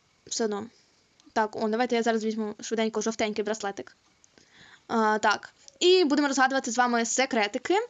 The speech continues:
І перший секретик, я думаю, вже майже всі його розгадали. Нам треба ось так через один випнути ось ці фонтанчики. <clears throat> Ось так.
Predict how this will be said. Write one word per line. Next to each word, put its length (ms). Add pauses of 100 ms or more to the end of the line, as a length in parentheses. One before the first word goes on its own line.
(340)
І 340 (760)
перший 280
секретик, 400
я 60
думаю, 220
вже 120
майже 200
всі 160
його 120
розгадали. 380
Нам 180
треба 320 (260)
ось 120
так 220
через 340
один 220
випнути 400
ось 140
ці 100
фонтанчики. 640
<clears throat> 520 (1500)
Ось 80
так. 300